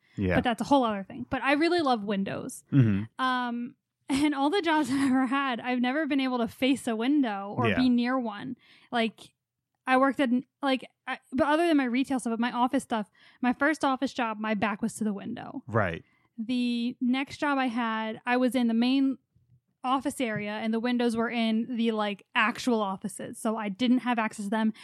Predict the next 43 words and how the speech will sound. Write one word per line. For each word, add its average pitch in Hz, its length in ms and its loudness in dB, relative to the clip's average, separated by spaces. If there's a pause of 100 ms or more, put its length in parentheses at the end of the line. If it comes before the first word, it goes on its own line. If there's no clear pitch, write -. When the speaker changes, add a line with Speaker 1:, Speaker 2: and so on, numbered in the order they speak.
(140)
Speaker 2:
and 233 60 -2
I - 20 4
had 233 80 4
to, 233 60 2
like, 208 140 0
crane 254 300 2
my 233 100 4
neck 220 220 0
to 254 80 2
even 220 220 0
look 208 160 -2
out 196 220 -6
them. - 260 -10 (160)
Speaker 1:
Right. 113 260 -4 (760)
Speaker 2:
And 262 160 0
then 240 420 -4
my 247 160 0
job 240 200 0
after 240 300 2
that, 226 380 0 (100)
the 247 160 0
window 240 200 2
was 240 100 2
on 233 180 2
the 269 160 0 (120)
opposite 240 360 -4
side 247 180 0
of 254 60 -2
the 254 80 -2
room 233 180 0
and 220 100 0
was 214 140 2
very 220 300 0
tiny. 214 480 -2 (320)
Speaker 1:
Mm-hmm. 107 400 -6
Speaker 2:
Um, 202 580 0 (400)
and 233 320 2
I 220 120 0
had 226 280 2
to 226 80 0
constantly 226 480 2
close 214 340 0
it 98 160 -8